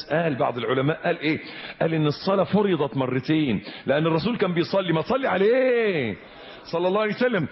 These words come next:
كان بيصلي قبل المعراج، ففرضت مرة في الأرض، ولتعظيم قدرها فرضت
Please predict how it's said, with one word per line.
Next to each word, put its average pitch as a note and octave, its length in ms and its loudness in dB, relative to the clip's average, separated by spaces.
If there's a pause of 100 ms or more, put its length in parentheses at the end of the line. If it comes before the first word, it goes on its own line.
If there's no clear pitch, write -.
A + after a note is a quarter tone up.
(140)
كان E3+ 160 2
بيصلي G#3+ 460 0
قبل G3 220 0
المعراج، E3+ 560 0 (280)
ففرضت E3 580 0
مرة F3 240 2
في D3 120 -6
الأرض، G3+ 300 0 (280)
ولتعظيم C#3+ 960 0
قدرها E3+ 520 0
فرضت G#3 680 0